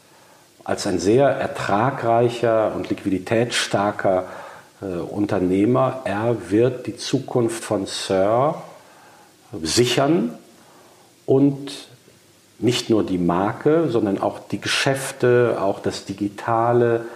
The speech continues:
ähm, neu aufstellen, das in einer Post-Corona, äh, Zeit, wo die Menschen wieder Lust haben, sich anzuziehen.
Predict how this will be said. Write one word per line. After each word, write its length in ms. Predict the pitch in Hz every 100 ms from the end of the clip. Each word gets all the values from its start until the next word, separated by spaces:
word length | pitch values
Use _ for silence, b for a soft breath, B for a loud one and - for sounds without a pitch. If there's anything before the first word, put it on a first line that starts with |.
| B B B B _ _
ähm, 460 | 117 113 104 76 71 - - -
neu 600 | 104 110 113 127 151 151 151 B B -
aufstellen, 1000 | 104 113 120 - - 127 139 147 160 139
das 340 | - 113 - -
in 260 | 113 107 92
einer 340 | 104 110 104
Post-Corona, 1200 | 98 - 131 - - - 110 95 104 123 127 127 127 B B B -
äh, 320 | 110 107 98
Zeit, 600 | - - 117 123 139 139
wo 100 | 110
die 100 | 104
Menschen 460 | 98 113 120 110 95
wieder 180 | 95
Lust 540 | 87 90 143 143 - -
haben, 260 | 131 127
sich 280 | 110 107 -
anzuziehen. 800 | 127 147 - 123 - 135 127 127